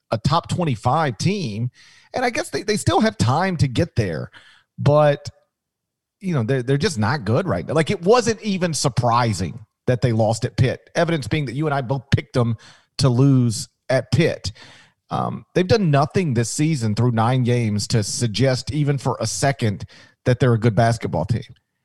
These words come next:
Like, at least Kentucky has had a moment here or there where you go, "Okay, maybe they figure some stuff out."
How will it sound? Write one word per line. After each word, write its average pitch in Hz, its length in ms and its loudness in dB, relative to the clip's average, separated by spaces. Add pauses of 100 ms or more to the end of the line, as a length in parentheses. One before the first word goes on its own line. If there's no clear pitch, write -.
(160)
Like, 156 160 2
at 190 60 -2
least 240 220 -2
Kentucky 147 680 0
has 127 220 0
had 143 240 4
a - 20 2
moment 123 540 2
here 139 180 2
or 117 120 4
there 147 280 2
where 123 120 2
you 117 100 2
go, 110 240 2 (360)
"Okay, 165 420 0
maybe 131 240 2
they 156 120 0
figure 160 300 -2
some 170 160 -4
stuff 151 220 0
out." 160 300 -2